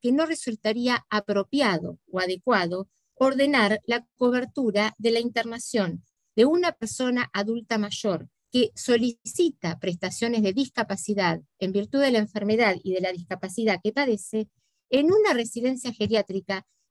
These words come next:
que no está inscripta en el Registro Nacional de Prestadores del andis, que no ha sido habilitada ni categorizada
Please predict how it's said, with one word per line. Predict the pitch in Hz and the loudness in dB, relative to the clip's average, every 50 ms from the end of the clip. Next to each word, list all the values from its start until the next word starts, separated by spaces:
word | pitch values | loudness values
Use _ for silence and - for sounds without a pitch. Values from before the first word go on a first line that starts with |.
| _ - | _ 0
que | 269 262 | 2 4
no | 277 330 392 453 427 - - - | 4 6 6 6 4 2 0 -2
está | 202 190 - - - 233 233 - | -4 -4 -4 -2 -2 -2 -2 0
inscripta | - 214 202 - - - 240 226 - _ - 226 226 - - | -2 -4 -4 -4 -6 -6 -6 -6 -4 _ -2 -2 -2 0 -2
en | - 196 196 | -4 -2 0
el | 190 185 | -2 -2
Registro | 196 202 - 254 240 - - - 254 247 - - | -2 -4 -4 -4 -6 -6 -2 -2 0 0 0 -2
Nacional | 202 196 196 - - 247 233 214 185 190 202 - | -2 -2 -2 -2 -2 -2 -2 0 0 -2 -4 -4
de | - 190 180 | -4 -6 -4
Prestadores | 180 175 170 - - 185 185 196 202 202 196 190 | -4 -6 -8 -6 -4 0 2 2 2 2 0 0
del | 208 214 262 | 0 2 2
andis, | 302 277 220 185 165 - - 143 - - _ _ _ _ _ _ _ _ _ | 2 2 2 0 -4 -6 -10 -20 -20 -20 _ _ _ _ _ _ _ _ _
que | - 220 220 | 4 4 6
no | 247 277 311 320 - - | 6 6 4 2 0 0
ha | 208 220 | -2 -4
sido | 214 - 254 247 247 247 240 240 - _ | -2 -2 0 0 2 2 2 0 -2 _
habilitada | - 285 294 285 277 269 254 240 247 240 - - 320 320 285 214 180 175 170 170 - | 2 2 2 2 0 -2 -2 -2 -4 -6 -2 0 2 2 2 2 0 -2 -4 -4 -4
ni | 190 196 | -8 -8
categorizada | 190 - 190 190 - 185 196 190 202 202 - - 302 285 226 190 175 165 - | -6 -6 -6 -4 -4 -2 -2 -2 -4 -4 0 0 2 2 2 0 -2 -4 -6